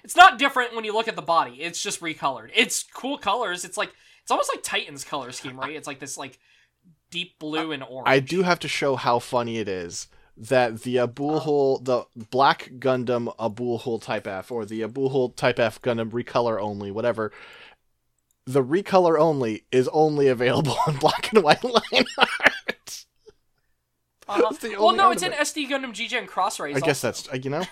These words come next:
Speaker 2: that's a great point.
Speaker 1: <laughs> Uh, yeah, so the Bull Hole Type F, though, uh, this thing, uh, it's just the Bull Hole in cooler colors.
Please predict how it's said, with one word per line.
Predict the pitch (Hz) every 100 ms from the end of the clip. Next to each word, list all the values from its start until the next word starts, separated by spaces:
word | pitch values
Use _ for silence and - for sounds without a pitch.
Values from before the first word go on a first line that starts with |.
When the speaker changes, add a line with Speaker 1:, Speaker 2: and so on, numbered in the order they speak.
| -
Speaker 2:
that's | 131 -
a |
great | 104 - 120 117
point. | - 98 85 -
Speaker 1:
<laughs> | _ _ _ _ _ _ _ _ _ _ _ _ _ _ _ _ _ _ _ _ _ _ _ _ _ _ 202 202 -
Uh, | 147 143 139 127 _ _
yeah, | - 139
so | - 165 156
the | 185 196 196
Bull | 226 285
Hole | 233 226
Type | 220 180
F, | 143 123
though, | - 127 120 -
uh, | 160 151 151 - _ _ _ _ _ _ _ _ -
this | 262
thing, | 339 262 214 - 220
uh, | 175 170 165 -
it's | 262 -
just | - 302 -
the | 262 226
Bull | 208 190
Hole | 190 175
in |
cooler | 160 175 170
colors. | 151 147 143 143